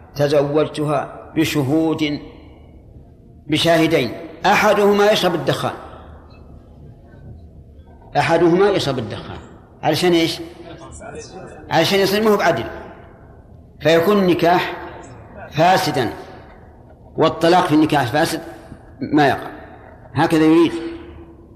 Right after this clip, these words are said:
فيقول: "يتحيلون". الآن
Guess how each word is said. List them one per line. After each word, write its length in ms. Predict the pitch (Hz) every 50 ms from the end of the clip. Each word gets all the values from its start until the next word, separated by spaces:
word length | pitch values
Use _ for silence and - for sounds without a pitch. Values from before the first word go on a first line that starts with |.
| - - - - - - - - - - - - - - - - - - - - - 123 -
فيقول: 420 | 147 151 151 147 - 165 156 156
"يتحيلون". 680 | 143 147 - - - 143 131 139 143 156 170 147 - - - - - - - - - - - - - - - - - - - - - - - - - - - - - - - -
الآن 460 | 156 160 143 143 185 202 214 208 190